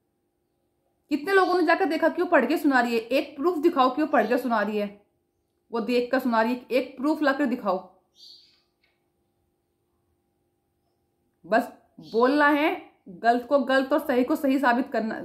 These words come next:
गलत को सही और सही को गलत साबित करना है, है ना? उसके लिए चाहे कितने ही सर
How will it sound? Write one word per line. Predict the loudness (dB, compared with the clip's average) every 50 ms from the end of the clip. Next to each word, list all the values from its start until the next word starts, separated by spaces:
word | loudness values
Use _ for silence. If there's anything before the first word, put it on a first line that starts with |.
| -14
गलत | -14 -14 -4 -2 -2 -2 -2 -4 -4 -2
को | 2 2 2 2 0 -2 -4
सही | -2 -2 0 0 0
और | 0 -2
सही | -2 -2 -2 -2 -2
को | -2 -2
गलत | -2 -2 -4 -4 -4
साबित | -4 -2 -2 -2 -4
करना | -6 -6 -6 -6 -6
है, | -6 -2
है | 0 0
ना? | 0 0 -2 -6 -12 _ _ _ _ _ _ _ _ _ _ -8
उसके | -8 -8 -6 -4 -2 0
लिए | 2 2 2
चाहे | 2 2 0 0
कितने | 0 -2 -4 -2 -2 0 2
ही | 0
सर | 0 0 0 0 0